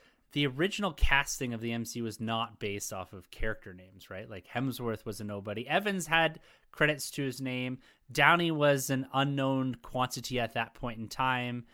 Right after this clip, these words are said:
I, there's even Scarlett Johansson and Jeremy Red-, like, none of those original Avengers characters that became, like, household names, Chris Pratt and all this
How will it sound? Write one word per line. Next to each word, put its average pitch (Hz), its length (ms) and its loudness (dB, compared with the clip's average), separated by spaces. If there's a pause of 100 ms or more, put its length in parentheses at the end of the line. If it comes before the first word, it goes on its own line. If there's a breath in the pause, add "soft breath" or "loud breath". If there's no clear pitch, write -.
(600 soft breath)
I, 131 100 -20 (140)
there's 156 680 2
even 156 300 -2
Scarlett 147 400 2
Johansson 147 880 0
and 117 200 -4
Jeremy 127 280 -2
Red-, 127 260 0
like, 135 160 0
none 180 260 2
of 302 60 2
those 220 220 0
original 147 400 -2
Avengers 135 340 -2
characters 113 440 -6
that 117 120 -6
became, 123 380 -8
like, 107 160 -8
household 123 440 -8
names, 123 300 -4 (200 soft breath)
Chris - 240 0
Pratt 143 340 8
and 143 80 0
all 131 100 2
this 123 320 -4